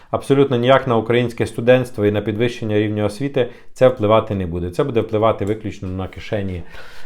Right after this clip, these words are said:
е, чиновників або на кишені працівників вищих навчальних закладів, державних, недержавних, які будуть мати змогу видавати ось такі папірці для того, щоб, е,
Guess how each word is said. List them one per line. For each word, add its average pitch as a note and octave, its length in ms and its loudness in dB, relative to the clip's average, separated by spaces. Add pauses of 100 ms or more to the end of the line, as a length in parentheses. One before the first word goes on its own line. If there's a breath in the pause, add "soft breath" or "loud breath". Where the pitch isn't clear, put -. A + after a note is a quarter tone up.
(120 loud breath)
е, F2+ 460 -2
чиновників C#3 600 0
або A2+ 200 4
на B2+ 100 2
кишені G#2+ 640 0 (380)
працівників A2 680 0
вищих A2 380 -2
навчальних G2+ 420 -2
закладів, A#2 520 0
державних, G2 600 0
недержавних, G2+ 640 0
які A2+ 340 -4 (300 loud breath)
будуть D#3 340 4
мати D3 280 4
змогу B2 360 2
видавати G#2+ 500 4
ось G2 120 -2
такі A2 460 -6 (1200 soft breath)
папірці E3 520 6
для A2 140 6
того, D#3 260 10
щоб, C3 280 0
е, A#2+ 560 10